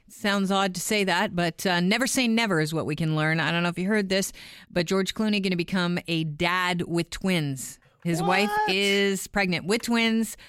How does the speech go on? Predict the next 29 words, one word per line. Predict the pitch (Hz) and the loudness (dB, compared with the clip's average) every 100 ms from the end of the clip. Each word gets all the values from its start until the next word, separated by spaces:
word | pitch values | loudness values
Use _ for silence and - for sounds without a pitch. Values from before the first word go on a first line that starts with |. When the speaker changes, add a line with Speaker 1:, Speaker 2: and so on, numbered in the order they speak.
| - - _ | -20 -20 _
Speaker 1:
Uh, | 170 170 165 | 0 2 2
he | 208 | 0
is | 220 | 0
fifty-five. | - 214 202 180 214 214 208 208 202 | -2 -2 -4 -2 0 2 2 2 0
I | - | -4
think | - 208 | -4 -4
she | 202 - - 247 247 | -2 -4 -2 -2 -2
is | 214 196 | -6 -6
in | 180 175 | -4 -4
her | - 180 170 | -2 -2 -4
thirties. | - 220 220 220 | -4 -2 -2 -2
She's | 208 165 | -4 -10
thirty-nine, | - 220 214 202 180 175 180 202 254 277 _ - _ _ _ _ | -6 -2 2 2 2 2 2 2 0 -2 _ -20 _ _ _ _
uh, | 185 185 175 175 | 0 2 2 2
or | 190 196 | 0 0
forty, | 190 185 185 240 240 | 0 0 0 -2 -4
and | 185 180 | -2 0
they | 180 180 185 | 2 2 2
have | 185 190 190 185 | 0 0 0 0
revealed | 185 180 208 196 | -2 -2 -2 -2
the | |
big | 180 208 | -2 0
news | 190 202 233 247 - | 2 2 0 -2 -6
today. | - 185 208 226 254 277 - _ _ _ _ _ _ _ _ _ _ | -8 -2 0 2 0 -2 -8 _ _ _ _ _ _ _ _ _ _
He | 170 156 | -2 0
is, | 147 143 143 | 0 -2 -4
uh, | 151 135 135 | -2 0 0
having | 180 220 | 0 -2
twins. | 202 139 127 - - | -2 -4 -8 -12 -16